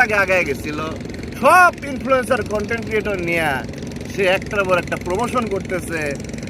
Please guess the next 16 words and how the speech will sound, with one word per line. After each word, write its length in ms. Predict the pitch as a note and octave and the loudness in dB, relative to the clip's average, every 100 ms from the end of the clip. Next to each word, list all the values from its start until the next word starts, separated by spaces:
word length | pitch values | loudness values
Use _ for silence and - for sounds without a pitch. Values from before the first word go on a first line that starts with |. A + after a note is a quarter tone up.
| G3 | 6
মাঝখানে 480 | D#4+ F#4+ - D#4 D4 C4+ | 6 6 4 4 4 2
একটা 160 | C4+ A3+ | 2 0
প্রমোশনে 420 | B3+ B3+ A3 A3+ | 0 0 0 0
রিপন 340 | G#3+ A#3 B3 A#3+ G3 | 0 0 0 2 2
ভিডিও 200 | G#3 B3 | 2 2
রে 120 | A#3 G#3+ | 2 2
নিয়ে 180 | A3 G3+ E3+ D3+ D#3 | 2 2 0 -2 -2
বরবাদ 400 | G#3+ G#3 G#3 G3 | 0 2 2 4
আর 100 | F#3+ C#3 | 2 4
দাগিরে 300 | F#3 F3+ E3+ C#3+ | 4 4 -2 -2
ঢুকে 240 | F3+ F#3 E3+ C#3+ | 0 2 2 6
দাগিরে 260 | A#3+ C4 C4+ A3+ | 6 6 4 0
দিছে 180 | F3+ G#3+ | -2 -4
শোয়া। 220 | - A3 G#3 G3 F#3+ F3+ - - - - - - | -2 0 4 6 4 2 -6 -10 -10 -10 -10 -6
হ্যাঁ, 200 | - - - - - - - - - | -4 -4 -8 -10 -10 -10 -10 -4 4
তারপর 360 | B3 C4+ A#3 | 6 6 2